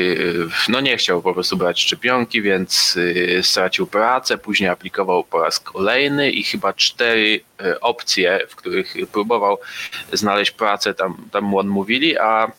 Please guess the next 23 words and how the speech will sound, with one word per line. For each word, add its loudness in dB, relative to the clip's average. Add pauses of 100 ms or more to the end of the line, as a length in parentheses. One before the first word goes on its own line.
(240)
wszędzie 0
szukałem 0
pracowników -2
tylko -4
zaszczepionych, -2
więc -2
jest, -2
no, 2
lekka 0
dyskryminacja. 0 (960)
Już 0
tam 0
zaczynają 2
mówić, 2
że, 2 (480)
że 2
do 2
restauracji 0
też -2
nie 0
będą 2
wpuszczali. 0 (240)
Mm, 0